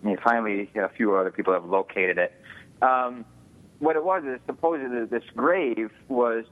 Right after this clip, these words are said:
it, it's a small cemetery, but she was all alone with no family.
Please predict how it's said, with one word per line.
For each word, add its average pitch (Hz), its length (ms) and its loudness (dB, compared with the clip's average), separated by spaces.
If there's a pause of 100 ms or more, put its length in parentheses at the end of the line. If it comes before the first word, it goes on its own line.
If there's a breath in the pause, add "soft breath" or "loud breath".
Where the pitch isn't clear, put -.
(300)
it, 131 220 0
it's 143 100 -4
a 170 140 -4
small 196 300 0
cemetery, 98 480 -2
but 104 200 -6
she 139 120 0
was 120 160 0
all 98 260 2
alone 98 380 -2
with 90 120 -2
no 87 300 -2
family. - 360 -14